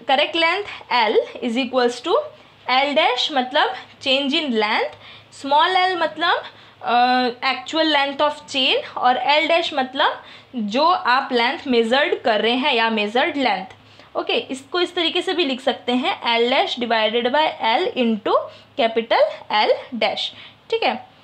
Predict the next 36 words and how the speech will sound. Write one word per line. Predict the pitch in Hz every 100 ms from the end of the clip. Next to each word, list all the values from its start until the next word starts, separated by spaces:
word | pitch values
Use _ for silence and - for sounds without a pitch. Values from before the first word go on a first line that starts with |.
| - _ -
तो | 349 370
इस | 320 -
तरीके | 339 311 311 302
से | 349
आप | 294 277
इसको | 294 -
represent | 320 254 240 233 277 302
कर | 311 285
सकते | 294 302 - 311
हैं। | -
अब, | 320 359
अम, | 370 - 240 240 240 254 - - - -
correction | 262 269 269 403 392
for | 427
standardization | 427 - 269 269 302 302 285 285 381 392
कैसे | 233 208 226
होता | 208 196
है? | 190
हमें | 196 - 294 381
पता | 370 320 320
है | 320 370
correction | 269 226 - 320
for | 311 349
standardization | 339 269 247 254 277 269 269 294
मतलब | 285 262 262 311 494 - - - 220
जो | 285 370
हमारा | 311 254 240 269 - - 226
actual | 226 - 381 392
length | 339 302 302 330
है | 381 -
उसमें | 285 294 302 311
से | 294 359
हमें | 320 277 247 359 605 - - 240
जो | 302
measured | 285 254 247 349 302 262
length | 233 220